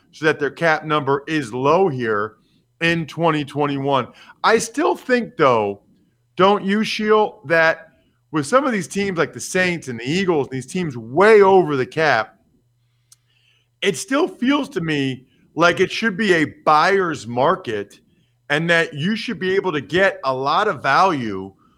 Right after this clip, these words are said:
on. Now, maybe these aren't maybe, aren't maybe the elite guys, but guys that find themselves sort of, that would find themselves as tier two free agents, I think you're gonna be able to get some of these guys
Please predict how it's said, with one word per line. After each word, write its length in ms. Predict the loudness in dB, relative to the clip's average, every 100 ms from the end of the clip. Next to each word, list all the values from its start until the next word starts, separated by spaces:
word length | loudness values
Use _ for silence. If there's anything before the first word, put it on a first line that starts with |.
| _ _
on. 240 | 0 0 2
Now, 120 | 0
maybe 280 | 4 2 2
these 220 | 0 2
aren't 160 | 2 4
maybe, 340 | 2 0 -6 -2
aren't 200 | -2 0
maybe 180 | -2 -2
the 140 | -2
elite 480 | -2 -2 -4 -6 -2
guys, 580 | 2 2 2 -4 -10 -20 _ _ _ _ _
but 200 | 0 0
guys 360 | 2 4 4 2
that 180 | -2 2
find 320 | 2 4 2
themselves 580 | -4 2 4 4 2 -2
sort 160 | -4
of, 220 | -4 -8 -8
that 220 | -2 -2
would 160 | -2 0
find 200 | 0 2
themselves 440 | -2 0 2 2
as 140 | -4 -8 -10
tier 300 | -4 -2 -4
two 420 | -6 -6 -2 -2
free 320 | -2 -2 0
agents, 500 | -2 -4 -8 -8 -14 _ _ _ _ 0
I 100 | 0
think 140 | 0
you're 100 | 2
gonna 100 | 2
be 140 | 4 4
able 140 | 2
to 80 | 2
get 260 | 2 2
some 220 | -2 -6 -4
of 60 |
these 180 | -6 -2
guys 520 | 2 4 2 0 -8